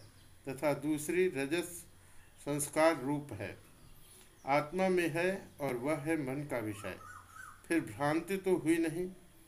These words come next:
अतएव ये दोनों ज्ञान भिन्न हैं और यथार्थ हैं। फिर लोगों को भ्रांति मालूम कैसे होती है? इसके उत्तर में प्रभाकर का कहना है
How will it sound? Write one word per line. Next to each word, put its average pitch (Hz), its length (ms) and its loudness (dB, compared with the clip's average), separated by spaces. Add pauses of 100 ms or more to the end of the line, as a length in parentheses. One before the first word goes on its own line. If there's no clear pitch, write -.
(200)
अतएव 156 600 2 (120)
ये 151 280 2
दोनों 165 400 2
ज्ञान 135 280 2
भिन्न 147 360 0
हैं 170 220 -2
और 123 180 -4
यथार्थ 110 520 -4
हैं। 101 240 -4 (2000)
फिर 180 240 4
लोगों 175 320 2
को 190 160 0
भ्रांति 147 500 -2
मालूम 143 400 0
कैसे 139 340 -2
होती 147 320 -2
है? 147 160 -4 (880)
इसके 151 380 0
उत्तर 180 380 -2
में 175 220 0
प्रभाकर 131 540 0
का 170 160 -4
कहना 139 400 -4
है 104 160 -6